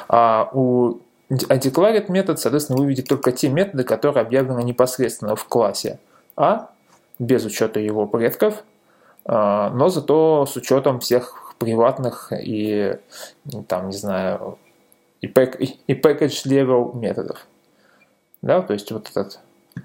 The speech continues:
foo и bar будут, э, в списке get declared метод, а в get methods будет только foo из этих. Ну и, соответственно, все методы, которые были его предками. Вот.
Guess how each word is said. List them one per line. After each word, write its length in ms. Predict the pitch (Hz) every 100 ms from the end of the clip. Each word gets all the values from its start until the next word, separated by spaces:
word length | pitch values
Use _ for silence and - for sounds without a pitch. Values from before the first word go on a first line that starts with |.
| _ -
foo 380 | - 156 135 - -
и 80 | 131
bar 400 | 156 208 190 -
будут, 560 | 113 131 135 135 - 117
э, 60 |
в 920 | 104 101 98 95 95 - - - 135
списке 720 | - - 117 127 - 117 101 - _ _ _ _ _ -
get 260 | 117 110 107
declared 500 | 120 165 202 190 170
метод, 360 | 170 160 - _ - - -
а 220 | 110 107
в 140 | - 113
get 240 | 117 113
methods 440 | 131 180 147 117
будет 280 | 107 123 123
только 440 | 117 117 110 - -
foo 260 | - - 101
из 180 | 104 101
этих. 380 | 101 - - - _ _ _
Ну 180 | 139 170
и, 80 | 135
соответственно, 380 | 107 131 107 101
все 160 | 113
методы, 400 | 104 104 98 95
которые 400 | - - 101 98
были 200 | 98 95
его 140 | 98 92
предками. 440 | - - - - - _ _ _ _ _ _ _ - _ _ _ - - - - - -
Вот. 440 | 139 110 104 -